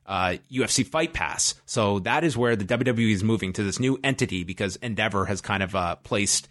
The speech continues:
New Lion into their, uh, kind of umbrella. But this,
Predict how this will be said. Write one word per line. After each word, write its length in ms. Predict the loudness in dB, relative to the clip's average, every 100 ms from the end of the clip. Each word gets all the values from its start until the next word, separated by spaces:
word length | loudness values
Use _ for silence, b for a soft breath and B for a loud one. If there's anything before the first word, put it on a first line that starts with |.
| _
New 180 | -2 0
Lion 380 | 2 2 2 2
into 220 | 0 0
their, 360 | 2 0 -2 -6 b b
uh, 140 | -12 -6
kind 200 | -2 -2
of 100 | -4
umbrella. 580 | -6 -4 0 0 0 -6 b b b -4
But 280 | -4 -4 b b
this, 340 | -2 0 0